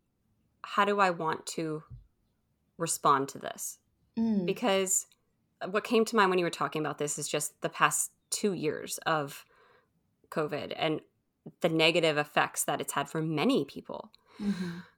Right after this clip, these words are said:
Speaker 1: Job losses, um, just family loss. There's so much that is negative. And it's like, how can you take responsibility for that,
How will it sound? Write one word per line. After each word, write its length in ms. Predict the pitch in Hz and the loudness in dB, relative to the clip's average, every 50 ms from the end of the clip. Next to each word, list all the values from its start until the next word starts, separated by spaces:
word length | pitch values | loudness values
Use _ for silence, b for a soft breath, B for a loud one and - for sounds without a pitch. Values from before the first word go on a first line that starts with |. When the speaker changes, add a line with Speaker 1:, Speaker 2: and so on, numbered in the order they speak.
| _ _ _ - | _ _ _ 0
Speaker 1:
Job 280 | - 180 175 175 165 | 4 6 6 6 6
losses, 800 | 165 160 156 160 - - 175 165 165 165 160 160 160 156 - - - - | 6 6 6 6 4 2 0 2 2 2 0 0 -2 -2 -2 -4 -4 -4
um, 540 | 165 156 147 147 143 139 139 139 143 147 - - - | -4 -4 -4 -4 -4 -6 -6 -8 -8 -10 -12 -12 -12
just 280 | - 160 - - - - | -10 -10 -8 -8 -4 -2
family 340 | 175 165 165 170 165 165 | 0 0 0 0 0 0
loss. 300 | 165 156 156 151 156 156 | 2 2 2 2 2 2
There's 180 | - 156 160 - | -2 -4 -4 -4
so 680 | - - - 190 180 175 170 170 170 165 160 156 - - _ _ - 156 - - | -4 0 2 2 2 4 2 2 2 0 -2 -4 -8 -12 _ _ -20 -20 -8 -4
much 500 | 165 165 160 156 - - - - - - | 0 0 0 0 -2 -4 -8 -8 -4 -2
that 240 | 165 143 139 139 - - | 0 2 2 0 0 -2
is 160 | 160 147 - | -6 -4 -4
negative. 540 | 147 135 135 135 104 78 67 - - - _ _ _ _ _ _ _ _ | -4 -4 -4 -4 -4 -4 -6 -8 -12 -18 _ _ _ _ _ _ _ _
And 500 | 175 170 165 160 156 151 151 147 147 - - - - _ _ _ _ _ _ _ _ _ _ _ _ _ _ _ | -2 0 2 2 2 2 0 -2 -4 -6 -10 -12 -12 _ _ _ _ _ _ _ _ _ _ _ _ _ _ _
it's 140 | - - - | -8 -4 -2
like, 140 | - 175 - | -2 -2 2
how 140 | - 180 180 | 4 4 4
can 180 | - 226 202 | 4 4 4
you 80 | 180 165 | 4 2
take 200 | - 185 156 - | 0 -2 -4 -2
responsibility 640 | 156 - - - 127 147 - - - - 82 - - | -2 0 0 0 0 0 -4 -4 -4 -2 -2 -4 -4
for 140 | - - 131 | -4 -4 -2
that, 260 | - - - - - | 2 2 2 2 2